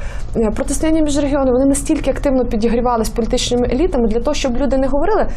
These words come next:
«Так, ця людина провела реформу, а ця не провела, ця покращила наш добробут,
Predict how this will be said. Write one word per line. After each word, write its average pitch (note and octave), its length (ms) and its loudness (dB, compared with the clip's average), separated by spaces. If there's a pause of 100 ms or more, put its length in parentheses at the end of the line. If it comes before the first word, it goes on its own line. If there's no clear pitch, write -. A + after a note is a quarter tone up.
(360)
«Так, G#3+ 200 -2
ця C4 120 0
людина C#4 320 2
провела D#4 360 0
реформу, A3 400 0
а G#3 40 0
ця C#4 160 -2
не C#4 100 2
провела, G3 460 0
ця C4+ 140 0
покращила D4 480 0
наш A#3+ 120 0
добробут, A3 380 0